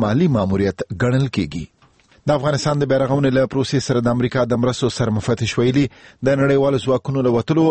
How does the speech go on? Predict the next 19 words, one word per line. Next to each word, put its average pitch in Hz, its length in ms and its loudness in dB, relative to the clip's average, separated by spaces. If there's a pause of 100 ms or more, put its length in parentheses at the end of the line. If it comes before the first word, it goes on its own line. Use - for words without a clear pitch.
(120)
او 131 100 2
د 123 140 0
بیا 123 160 2
رغونې 135 380 2
د 107 120 -2
پروژو 113 380 2
د 123 180 0
یو 143 180 2
شمېر 123 320 -2
دفترونو 143 480 0 (240)
له 165 80 2 (140)
تړل 117 320 -2
کېدو 123 260 2
وروسته 143 400 0
به 160 40 2 (420)
د 110 120 0
زیاترو 180 380 2
پروژو 110 320 0 (100)
څارل 123 360 2